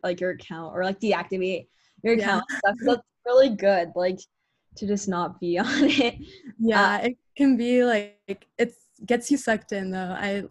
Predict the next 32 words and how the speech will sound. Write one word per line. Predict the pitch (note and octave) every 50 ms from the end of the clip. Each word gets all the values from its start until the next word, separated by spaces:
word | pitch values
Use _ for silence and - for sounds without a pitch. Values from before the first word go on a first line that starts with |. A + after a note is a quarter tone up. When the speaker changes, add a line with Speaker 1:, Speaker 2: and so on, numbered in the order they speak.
| _
Speaker 2:
totally | - - G#3+ G#3 G#3 G3+ G3+ G3 G3 -
relate | F3+ F#3+ F#3 F#3 F3 - - -
to | - _
people | _ G3+ - _ - - - - F#3+ F#3 _ _ - - - - - - - _ _ _ _ -
in | -
that | - - - -
sense. | - - - - - - _ _ _
Speaker 1:
Yeah, | G3+ G3 F3+ F3
and | F#3+ G3+
I | G#3+
also | - B3 C4 C4 C4+ C#4 B3+
love | A#3+ A3+ A3+ A3+
how | A#3+ A3
you, | A#3+ A#3 A3 G3+
like, | - G#3 G#3 G#3 - G#3
read | F#3 F3 F3+ F#3 F#3+ F#3+ G3 G3+
in | G3+ G3+ F#3
your | F#3+ G3+ G3
free | - - F3 E3+ F#3+
time | F#3+ - E3+ E3+ E3+ E3+ E3+
and | F3 F#3 F#3+
stuff. | - - F3 E3+ E3
Like, | F3 F3 G3
I | G3+
always | G#3+ A3 A3+ - - -
see | - F#3+ F#3 F#3+
that, | F#3+ F3+ F#3 F#3+ - - _ _ - - _ _
too, | - - C4+ B3+ A#3 A3+
like, | A#3 B3 A#3+ -
how | - D#4 B3
<laughs> | B3
you, | C4 D4 D4 D#4+ - D#4 G4